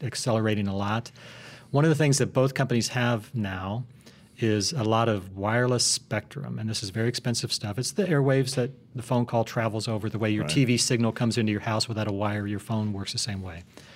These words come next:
Speaker 1: And, um, the, the difficulty for each is now putting that into use. T-Mobile just bought its, and it's gonna be years before they can put it to use.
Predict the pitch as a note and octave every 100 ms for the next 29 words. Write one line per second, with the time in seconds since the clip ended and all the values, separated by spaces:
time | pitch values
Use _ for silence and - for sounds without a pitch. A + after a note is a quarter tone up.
0 | - - - - A#2 A2 A2 G#2 - A2+
1 | G#2 G2+ A2+ A#2+ C#3 - - - C#3 D3
2 | D3+ C3 A#2+ A#2+ A2+ A#2 F#2+ G#2+ G#2 G#2
3 | G#2+ - - - - - - C#3+ C3 A#2+
4 | A2 G#2 G2+ F#2 G#2 B2+ C3+ G#2 - -
5 | - - - F3+ D#3+ A2+ G2+ C#3+ C#3+ G2
6 | A#2+ B2+ B2 C3+ - - A#2+ G2+ G#2 F#2+
7 | G2+ A2+ A#2 G#2+ G#2 G2+ A2+ - G#2 G#2+
8 | G#2